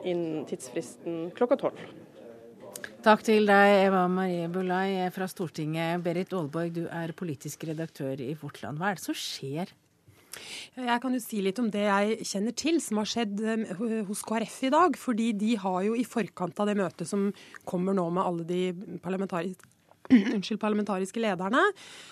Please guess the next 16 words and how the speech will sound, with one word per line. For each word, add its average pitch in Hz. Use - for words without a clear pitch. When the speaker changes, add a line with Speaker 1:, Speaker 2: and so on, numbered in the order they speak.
Speaker 3:
så -
har 233
jo 220
K 247
R 220
F -
hatt 175
et 185
gruppemøte. 180
Og 254
der 247
har, 220
eh, 240
Hareide 196
gitt -
en 220